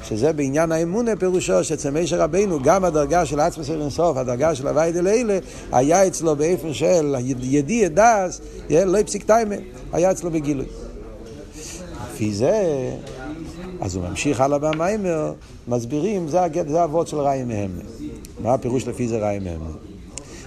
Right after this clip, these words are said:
אז הוא אומר, מה, הוא אומר, הוא אומר מאוד מעניין מה הפירוש ראי מהמנה. זאת אומרת ככה, מה אמרנו עכשיו? שיש שלוש דרגות. יש ממלא כל העלמין, יש סובב כל העלמין, יש עצמוס אין סוף.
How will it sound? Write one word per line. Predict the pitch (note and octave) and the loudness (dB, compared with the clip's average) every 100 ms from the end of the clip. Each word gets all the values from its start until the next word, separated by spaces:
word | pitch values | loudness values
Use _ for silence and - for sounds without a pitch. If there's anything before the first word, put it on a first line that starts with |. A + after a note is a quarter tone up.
| - | -8
אז | G2 | -4
הוא | A2 | 0
אומר, | C#3+ | 0
מה, | D3+ D3+ | 2 2
הוא | D3 | 0
אומר, | C3+ D3 | 0 0
הוא | D3 | 0
אומר | C3 C#3+ C#3+ | -2 0 0
מאוד | C#3+ C#3+ | 0 0
מעניין | C#3+ C#3 C3 | -2 -2 0
מה | C3+ | -2
הפירוש | C3 C3+ B2 | 0 -2 0
ראי | B2+ B2+ | 0 0
מהמנה. | A#2 A2+ G2+ - - - - - | -2 -6 -8 -10 -14 -14 -12 -6
זאת | A2 | -2
אומרת | C3 D3+ C3+ | 2 2 0
ככה, | - A2 - - - - - - - - - - - - - - | -2 -4 -6 -16 -16 -16 -10 -10 -8 -12 -14 -14 -16 -16 -14 -2
מה | C3+ D#3 | 2 4
אמרנו | C3+ B2+ | 4 2
עכשיו? | A2+ - A2+ | -2 -4 -6
שיש | - C#3 | -2 0
שלוש | D3 D3+ C3 | 2 2 2
דרגות. | D#3 B2+ F#2 - - - - | 2 0 -2 -6 -14 -12 -6
יש | A2 | -4
ממלא | A2+ A2 A2+ A#2 A2+ | -2 2 2 2 0
כל | B2 | -2
העלמין, | B2+ C#3+ D3+ | -2 -2 -4
יש | A2+ | -4
סובב | - A2+ A2 | -2 -2 -2
כל | C#3 | 0
העלמין, | D3 D#3 | 0 0
יש | D#3 | -4
עצמוס | C#3+ C#3+ C#3 | -4 -6 -6
אין | B2+ | -6
סוף. | - - | -6 -10